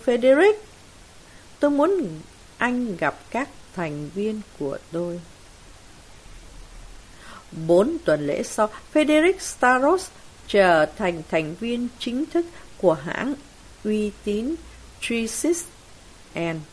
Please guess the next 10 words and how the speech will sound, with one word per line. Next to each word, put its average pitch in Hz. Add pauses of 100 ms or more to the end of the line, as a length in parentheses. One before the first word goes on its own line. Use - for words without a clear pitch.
(100)
Trixis, - (1500)
với 254 (360)
một 160 (100)
văn 285 (160)
phòng 160 (100)
rất -
lớn 233 (520)
và 156
lương 220 (180)
hậu 139